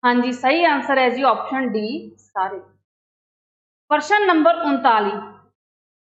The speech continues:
ਸੱਭਿਆਚਾਰ ਵਿੱਚ, ਹਾਂਜੀ, ਆਪਸ਼ਨ ਏ ਪਰਿਵਰਤਨਸ਼ੀਲਤਾ ਹੁੰਦੀ ਹੈ, ਆਪਸ਼ਨ ਬੀ ਕਠੋਰਤਾ ਹੁੰਦੀ ਹੈ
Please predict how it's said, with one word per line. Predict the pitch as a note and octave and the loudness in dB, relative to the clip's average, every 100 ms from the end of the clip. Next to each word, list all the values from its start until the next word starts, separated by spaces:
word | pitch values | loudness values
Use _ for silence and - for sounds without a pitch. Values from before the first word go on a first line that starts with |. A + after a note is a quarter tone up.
| _ _ _ _ | _ _ _ _
ਸੱਭਿਆਚਾਰ | D#4 C4+ F4+ G#4 G#4 G4+ D4 D4 C#4+ | -2 0 2 2 2 2 4 4 2
ਵਿੱਚ, | B3+ B3+ - G3+ - - _ _ _ _ _ | 2 0 -2 -8 -10 -20 _ _ _ _ _
ਹਾਂਜੀ, | A3+ A#3 A3+ B3 C#4 - - _ _ _ _ - | 0 0 0 -2 -4 -10 -20 _ _ _ _ 0
ਆਪਸ਼ਨ | C4 - G4 | 0 2 0
ਏ | F4+ C#4 | 2 2
ਪਰਿਵਰਤਨਸ਼ੀਲਤਾ | D4 C#4+ B3+ B3+ - A#3 A#3 C4 B3 A#3+ C#4 | 0 0 2 0 0 -2 -2 -2 -4 0 0
ਹੁੰਦੀ | C4 C#4+ C#4 D4 | 2 -2 -2 0
ਹੈ, | D4 D#4+ D#4 D#4+ - _ _ _ _ | 2 2 -2 -12 -20 _ _ _ _
ਆਪਸ਼ਨ | C4 C4+ C4+ F#4+ G4+ | 0 0 0 0 2
ਬੀ | C#4+ C#4+ D4 | 2 0 -2
ਕਠੋਰਤਾ | D4 C#4 A#3 A3+ A3 A3 B3 | -4 -2 2 2 2 2 2
ਹੁੰਦੀ | B3+ C4+ C4 C#4 | 2 -2 -2 -2
ਹੈ | C#4+ D4 | 0 0